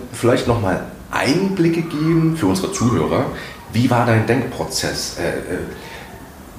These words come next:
wie, hast, wie bist du davon aus, wirst du Erfolg haben?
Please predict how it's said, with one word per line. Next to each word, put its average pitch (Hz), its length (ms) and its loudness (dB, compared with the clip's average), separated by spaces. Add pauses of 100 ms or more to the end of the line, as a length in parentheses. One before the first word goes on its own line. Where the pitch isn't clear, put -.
(720)
wie, 113 240 2 (220)
hast, - 220 2 (400)
wie 117 100 0
bist 123 160 0
du 110 60 -2
davon 113 180 4
aus, 110 160 4 (480)
wirst 117 180 0
du 117 60 6
Erfolg 120 580 4
haben? 78 340 -2